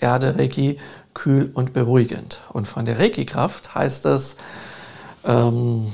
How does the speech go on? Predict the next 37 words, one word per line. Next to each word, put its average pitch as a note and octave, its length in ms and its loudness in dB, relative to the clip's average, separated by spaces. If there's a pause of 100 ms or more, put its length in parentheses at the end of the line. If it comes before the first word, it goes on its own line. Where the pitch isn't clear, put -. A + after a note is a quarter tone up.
in A#2+ 160 0
vieler B2 320 0
Munde C3+ 400 2
sozusagen, B2 600 0
dass A#2 180 -4
es A2 120 -6
sich - 140 -6
dabei A#2+ 320 0
um A#2+ 160 -4
eine B2 280 -2
unpolare C3 760 -2
Energie A#2+ 480 -2
handelt. - 480 -8 (220)
Und - 80 -10
das A#2 220 -10
ist - 180 -10
das A#2+ 120 -2
Besondere C3 520 0
sozusagen, B2 720 -4 (480)
wenn B2 220 2
wir B2+ 160 0
in A#2 140 -2
Reiki A#2 320 -2
eingeweiht C3 580 0
sind, B2+ 320 -2 (400)
dann A#2+ 320 0
brauchen A#2+ 380 0
wir A#2+ 100 -2
uns A#2 260 -2
nicht C3+ 360 -2
um A#2+ 320 0 (260)
Polaritäten A#2+ 1000 0
wie A#2 140 -2
Yin B2 260 0
oder A2+ 220 -2
Yang A#2 320 0
kümmern, C#3+ 480 0